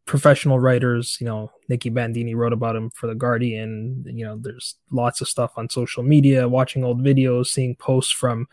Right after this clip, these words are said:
his colleagues, whether it was teammates of his when he was a player or current players who looked up to him as a coach. And I was really amazed at how consistent the focus was on just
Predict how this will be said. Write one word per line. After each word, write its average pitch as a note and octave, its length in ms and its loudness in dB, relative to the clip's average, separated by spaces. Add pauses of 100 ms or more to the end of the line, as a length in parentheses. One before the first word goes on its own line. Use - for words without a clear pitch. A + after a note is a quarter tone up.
(400)
his - 240 -6
colleagues, C#3 640 4
whether B2+ 220 4
it A#2+ 60 -2
was A2+ 160 -4
teammates D#3 460 6
of C3+ 140 0
his C3+ 380 0
when B2 120 -2
he C3 140 -2
was B2 160 -2
a - 60 -6
player C#3 360 4
or B2 560 0 (360)
current D3 420 6
players B2 440 -2
who A#2+ 260 -4
looked A#2 300 -4
up B2 180 -2
to C3+ 100 -8
him B2 220 -2
as A2+ 180 -6
a A2+ 60 -6
coach. C#3 460 2 (480)
And E3+ 100 8
I D#3+ 60 10
was D3 200 6
really F3 600 8 (120)
amazed C3+ 640 2
at B2 240 -4
how D3+ 320 4
consistent C3+ 1120 -2
the C3 140 -2
focus C3 520 -2
was B2 480 -4 (280)
on C#3 180 4
just C3 340 2